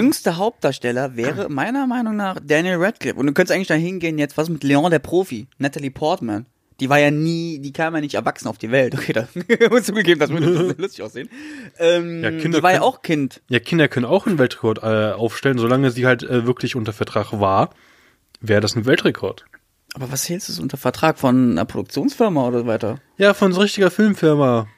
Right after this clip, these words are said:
Speaker 1: Da würde ich sagen, das stimmt nicht und das ist Harry Potter.
Speaker 2: Ja, da müsste ich einfach nochmal genau nachgucken. Ich, auf jeden Fall war das, äh,
Speaker 1: Da können wir einen eigenen Podcast aufnehmen, äh, eine eigene
Speaker 2: Nee.
Speaker 1: Folge für die Weltrekord, die
Speaker 2: Weil in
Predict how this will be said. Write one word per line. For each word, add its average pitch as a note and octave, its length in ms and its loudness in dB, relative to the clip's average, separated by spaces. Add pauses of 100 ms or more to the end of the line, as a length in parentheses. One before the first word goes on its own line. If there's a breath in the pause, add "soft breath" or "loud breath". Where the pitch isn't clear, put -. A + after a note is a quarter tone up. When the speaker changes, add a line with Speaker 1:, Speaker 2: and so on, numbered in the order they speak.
Speaker 1:
Da A2+ 140 -2
würde A2 100 0
ich A2 80 -4
sagen, A2+ 200 4
das A2+ 260 -2
stimmt A2+ 300 0
nicht F#3+ 360 -4
und D3 200 -8
das D3+ 80 -16
ist D3 200 -16
Harry C#3+ 160 -2
Potter. C3 360 -6
Speaker 2:
Ja, B2+ 140 4
da B2+ 80 6
müsste C#3+ 200 0
ich D3 100 -4
einfach C3+ 180 0
nochmal C3 240 2
genau A#2+ 220 2
nachgucken. A2+ 380 -2
Ich, G#2 80 -6
auf - 60 -8
jeden B2 120 -4
Fall A2+ 240 -4
war A2+ 100 0
das, A2+ 240 -4
äh, - 40 -16
Speaker 1:
Da - 100 -4
können G3 160 2
wir F3+ 40 4
einen D3 100 4
eigenen D3+ 240 4
Podcast B2+ 320 -2
aufnehmen, A#2+ 480 0
äh, - 40 0
eine A#2 400 0
eigene D#3+ 220 -2
Speaker 2:
Nee. C3+ 80 0
Speaker 1:
Folge C#3 300 0
für C3 180 -6
die B2 140 -8
Weltrekord, B2+ 440 -4
die A#2 60 -6
Speaker 2:
Weil B2 120 0
in - 20 -4